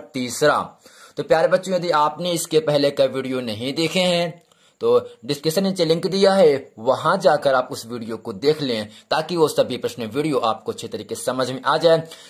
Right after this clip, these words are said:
चलते हैं प्रश्न नंबर तीन का का में। तो प्यारे बच्चों, प्रश्न नंबर तीन का का आपसे कह रहा है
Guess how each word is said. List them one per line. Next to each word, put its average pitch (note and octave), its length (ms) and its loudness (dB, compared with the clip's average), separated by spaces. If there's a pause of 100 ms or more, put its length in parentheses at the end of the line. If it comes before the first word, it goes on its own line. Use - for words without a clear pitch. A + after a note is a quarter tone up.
चलते G3 300 2
हैं A3+ 220 2
प्रश्न F3+ 280 0
नंबर E3+ 320 2 (100)
तीन D3+ 300 0
का D3+ 140 4
का D3+ 280 2
में। A2+ 220 -6 (340)
तो D3 80 -2
प्यारे F3 260 4
बच्चों, G3 260 0
प्रश्न F3 220 0
नंबर D#3+ 240 0
तीन E3 240 -4
का E3+ 120 4
का E3 180 2
आपसे E3+ 320 0
कह D3 200 6
रहा C#3+ 280 2
है D3 340 2